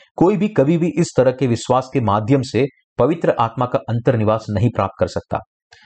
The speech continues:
चाहे वे यीशु पर कितना भी विश्वास क्यों ना करता हो। दूसरे शब्दों में, परमेश्वर के अलावा कोई भी नहीं है जो किसी को पवित्र आत्मा का अंतर्निवास प्राप्त करने का कारण बन सकता है। शमौन की तरह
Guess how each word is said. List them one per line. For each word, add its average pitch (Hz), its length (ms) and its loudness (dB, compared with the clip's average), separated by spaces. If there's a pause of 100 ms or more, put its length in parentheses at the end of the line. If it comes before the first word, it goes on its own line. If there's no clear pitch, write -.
(140)
चाहे 131 220 4
वे 143 80 0
यीशु 135 300 0
पर 135 120 2
कितना 131 340 -2
भी 160 120 0
विश्वास 135 400 0
क्यों 127 100 2
ना 110 80 2
करता - 240 -4
हो। - 160 -10 (720)
दूसरे 127 280 2
शब्दों 87 280 -4
में, 76 120 -12 (460)
परमेश्वर 165 440 0
के 175 120 -2
अलावा 127 320 2
कोई 165 320 0
भी 175 100 2
नहीं 131 300 2
है 85 60 -2 (340)
जो 143 80 4
किसी 147 260 -2
को 156 120 0 (120)
पवित्र 135 320 0 (100)
आत्मा 123 260 -2
का 131 120 0 (140)
अंतर्निवास 123 680 0
प्राप्त 117 320 0
करने 107 180 -2
का 113 120 0
कारण 95 340 -4
बन 90 80 -4
सकता - 320 -6
है। 78 80 -8 (1300)
शमौन 135 320 0
की 139 120 -2
तरह 92 280 0